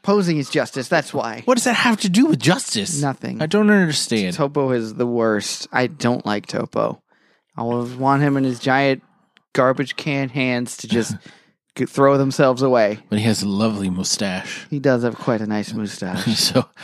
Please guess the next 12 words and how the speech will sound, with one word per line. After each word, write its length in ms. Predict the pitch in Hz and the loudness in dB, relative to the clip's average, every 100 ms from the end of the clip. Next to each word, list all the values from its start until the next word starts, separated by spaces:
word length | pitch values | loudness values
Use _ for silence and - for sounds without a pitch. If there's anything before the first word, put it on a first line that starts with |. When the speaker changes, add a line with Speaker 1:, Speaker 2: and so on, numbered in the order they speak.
| - - 147 | -16 -4 -2
Speaker 2:
seventeen, 640 | - 139 120 160 - 175 156 | 2 0 2 2 2 2 2
like, 280 | 151 131 - | 2 2 0
looks 320 | 123 - - | -2 -2 -2
around 340 | 123 113 135 123 _ - - - - | -2 0 0 0 _ -14 -14 -8 -2
and 120 | 139 | 0
just 200 | 139 - | 0 -2
kind 260 | - 139 120 | -2 0 0
of, 140 | 110 - - - - | -2 -10 -20 -14 0
"Hmm, 100 | 160 131 - _ _ - | 2 2 -4 _ _ -2
okay, 360 | 139 - 117 113 - | 0 2 0 0 0
on, 220 | 131 131 | 2 2
James." 460 | 117 107 107 - | 0 0 -2 -8